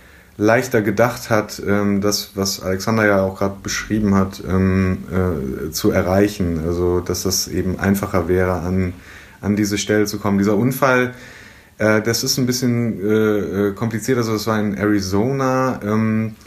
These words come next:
da war es ja so, dass das Auto nicht allein gefahren ist, sondern da gab's sozusagen noch eine, eine Sicherheitsfahrerin, glaub ich, in dem Fall, die hinter dem Steuer saß. Und letztlich ist es so, dass, äh, eben aber auch diese Sensoren, es war eine Nachtfahrt,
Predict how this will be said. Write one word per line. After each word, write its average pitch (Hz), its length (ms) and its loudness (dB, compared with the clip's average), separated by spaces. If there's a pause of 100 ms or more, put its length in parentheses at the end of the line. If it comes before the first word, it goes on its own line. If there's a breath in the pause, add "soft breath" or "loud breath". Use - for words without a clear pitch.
(400 loud breath)
da 110 440 2
war 127 320 4
es 113 320 -2
ja 113 120 2
so, 113 200 0
dass 113 160 -2
das 104 140 -2
Auto 107 200 0
nicht 110 220 0
allein 95 260 0
gefahren 101 320 0
ist, 95 140 -2
sondern 98 220 2
da 95 80 0
gab's 98 380 -2 (120)
sozusagen 104 340 -2
noch 101 140 -4
eine, 95 420 0
eine 95 160 0
Sicherheitsfahrerin, 110 1120 0
glaub 110 180 0
ich, 104 80 -6
in 101 140 0
dem 104 180 -2
Fall, 104 400 0 (300 loud breath)
die 95 80 -4
hinter 110 200 2
dem 110 140 0
Steuer 107 420 2
saß. 104 300 -2
Und 98 260 0 (600 loud breath)
letztlich 127 480 0
ist 113 100 -4
es 110 140 -4
so, 120 160 0
dass, - 400 0 (100)
äh, 101 480 0
eben 113 240 0
aber 101 180 0
auch 117 80 0
diese 107 180 -2
Sensoren, 110 680 2
es 101 140 -2
war 107 240 0 (640)
eine 104 160 0
Nachtfahrt, 139 960 -2